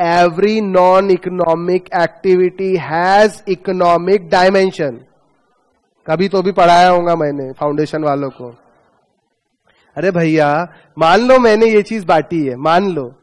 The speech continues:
तो free में मेरे को मिली क्या? गरीबों में खाना भी बांटा, तो मुझे तो पैसे लगे ना, किसी ना किसी को तो economic activity हुई कि नहीं हुई? मैंने जिससे अभी, जैसे मान लीजिए मैं ये बांटता हूँ, मोबाइल नहीं, मोबाइल बांटूंगा नहीं,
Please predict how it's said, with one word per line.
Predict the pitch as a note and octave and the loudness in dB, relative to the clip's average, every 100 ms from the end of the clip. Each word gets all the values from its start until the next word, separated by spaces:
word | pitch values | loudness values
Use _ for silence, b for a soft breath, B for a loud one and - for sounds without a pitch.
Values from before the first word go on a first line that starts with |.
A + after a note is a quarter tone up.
| _ _ _ _ G#3+ | _ _ _ _ -12
तो | |
free | G3+ _ - E3 F3+ | -12 _ -8 -4 0
में | A3 | 2
मेरे | A3+ G#3 | 4 2
को | G3+ A3+ | 0 -4
मिली | G#3+ G#3 G3+ | -2 -4 -2
क्या? | G#3+ G3 G3 - _ - | 0 2 0 -6 _ -6
गरीबों | E3+ G3 A3 | -2 0 0
में | A#3 | 0
खाना | F3+ F3 G3 | 0 0 0
भी | A3 | 0
बांटा, | A3+ F#3+ F3 D#3+ | 2 2 2 -2
तो | D#3 | -4
मुझे | D#3+ D#3 F3+ | -8 -6 -6
तो | G3 | -6
पैसे | A#3 F3+ D#3+ G#3+ | -2 -2 -2 -4
लगे | F3+ D#3+ | -2 -2
ना, | G#3 B3 C#3 b b b - | -4 -4 -6 b b b -10
किसी | F#3 G3+ | -6 0
ना | A#3+ | 0
किसी | A3 G#3+ A3 | 0 -4 -6
को | A#3 | -4
तो | B3 | -4
economic | G3+ G3 A3 A3+ | 0 0 0 -4
activity | - A#3 A#3+ | -4 -8 -4
हुई | G3+ G#3 | -4 -4
कि | B3+ | -4
नहीं | B3+ | -2
हुई? | C4 A3 C#3 - _ _ _ _ _ _ _ _ C3+ | 0 0 -4 -10 _ _ _ _ _ _ _ _ -6
मैंने | D3 G3 | -2 -2
जिससे | F#3+ - A3 | -2 -2 0
अभी, | G3+ A3+ | 0 -2
जैसे | G3+ F3+ E3 F3+ A3 | -8 -10 -4 -2 2
मान | G3 G#3 | 2 0
लीजिए | G#3 A3 | -2 0
मैं | A3 | 0
ये | A3 A3 | 2 4
बांटता | F#3 - E3 | 2 0 -8
हूँ, | C3 B2 _ _ _ _ _ _ | -10 -12 _ _ _ _ _ _
मोबाइल | D#3+ F3 E3+ | -4 0 0
नहीं, | E3 | -2
मोबाइल | D#3+ C#3+ D3 | -6 -8 -8
बांटूंगा | C#3+ C3 C#3+ C#3+ | -10 -12 -14 -16
नहीं, | C3+ | -16